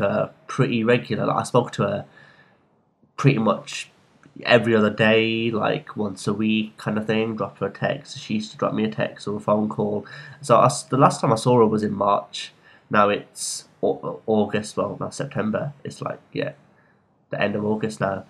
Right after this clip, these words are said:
So it's been, what, March, like,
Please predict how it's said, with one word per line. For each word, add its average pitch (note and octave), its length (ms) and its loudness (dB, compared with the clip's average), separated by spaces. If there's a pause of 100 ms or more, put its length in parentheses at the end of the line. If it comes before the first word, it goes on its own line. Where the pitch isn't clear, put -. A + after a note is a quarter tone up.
(720)
So A2 440 6
it's - 220 -8
been, C#3 380 2
what, - 200 -4
March, A2+ 380 -2
like, F#2+ 200 -6